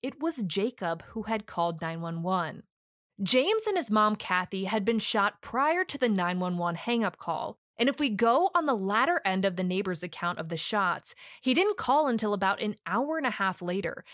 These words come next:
and didn't shoot himself until deputies arrived at the house. And if the neighbor's account of how many shots there were is true,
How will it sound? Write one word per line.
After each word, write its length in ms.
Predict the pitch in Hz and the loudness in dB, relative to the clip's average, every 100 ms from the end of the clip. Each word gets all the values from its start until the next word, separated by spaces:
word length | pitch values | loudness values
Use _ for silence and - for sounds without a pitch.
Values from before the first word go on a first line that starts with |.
| - | -6
and 140 | - 214 | 0 0
didn't 200 | 254 233 | 2 0
shoot 280 | - 254 - | -2 -4 -2
himself 640 | 208 196 - 214 269 - 202 | -2 -2 0 0 0 -2 -4
until 280 | 202 226 | -2 0
deputies 600 | 196 175 196 220 202 196 185 | -2 -2 -2 -2 -2 -4 -4
arrived 380 | 175 175 170 | -2 -2 -2
at 80 | 170 | -4
the 60 | 160 | -6
house. 600 | - 202 - - - - _ - | -2 -2 -2 -6 -10 -10 _ 0
And 120 | 254 | 2
if 120 | 285 | 2
the 80 | 294 | 2
neighbor's 440 | 247 240 330 403 359 | 4 4 4 0 0
account 400 | - - 196 196 | -4 -2 0 0
of 100 | - | -4
how 380 | - 202 208 | -4 0 2
many 280 | 226 214 220 | 2 2 0
shots 480 | 202 - 180 196 - | 0 0 0 0 0
there 160 | 233 233 | 0 2
were 180 | 233 | 0
is 180 | - - | 0 -4
true, 500 | - - 180 214 285 | -6 -6 -4 -4 -6